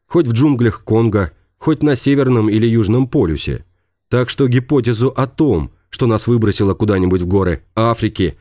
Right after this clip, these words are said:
Южной Америки или Индонезии, можно отбросить как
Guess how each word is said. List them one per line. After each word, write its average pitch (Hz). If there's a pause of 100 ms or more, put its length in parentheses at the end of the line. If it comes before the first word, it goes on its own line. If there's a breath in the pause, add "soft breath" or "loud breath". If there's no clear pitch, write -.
(160)
Южной 151
Америки 120
или 110
Индонезии, 101 (440)
можно 135
отбросить 113
как -